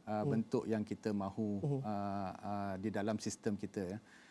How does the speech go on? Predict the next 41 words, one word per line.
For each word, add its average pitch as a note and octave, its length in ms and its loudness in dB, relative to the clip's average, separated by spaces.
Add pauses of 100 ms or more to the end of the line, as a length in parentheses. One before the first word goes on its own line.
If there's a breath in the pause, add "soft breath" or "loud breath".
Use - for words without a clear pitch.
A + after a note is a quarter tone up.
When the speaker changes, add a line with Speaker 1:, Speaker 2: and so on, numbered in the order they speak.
(280 soft breath)
Speaker 1:
Kalau E3 440 6
terlalu C#3 400 8
banyak B2 360 4
musyawarah A#2 480 4
sangat A2+ 320 0
pun C3 240 2
nanti A#2+ 320 2
Speaker 2:
Tak - 160 4
buat C#3 160 8
Speaker 1:
tak D3+ 80 8
dapat E3 160 12
Speaker 2:
kerja. F3 240 10
Speaker 1:
bekerja. - 200 10
Speaker 2:
<laughs> - 80 -18 (320 loud breath)
Speaker 1:
Uh, B2 240 10
kalau C#3 240 8
terlalu C#3 320 8
banyak B2+ 640 6
fungsi B2+ 640 6
dan A#2 160 6
agensi C3 560 6
Speaker 2:
Mhm. B2 80 6
Speaker 1:
dan B2 80 6
sebagainya, A#2+ 560 4
kita D#3+ 240 2
pun D#3 160 4
tahu C3+ 400 8
dia A2+ 160 6
jadi A#2+ 160 6
lambat, A#2 400 6
ya. A#2+ 160 -2
Dalam B2 240 2
Speaker 2:
Mhm. B2 80 4
Speaker 1:
dunia C3 320 6
pada A#2+ 240 2
hari A#2+ 320 4
ini D3 80 6
tidak C3+ 320 4
ada B2+ 80 2
siapa C#3 400 4
yang A#2+ 160 8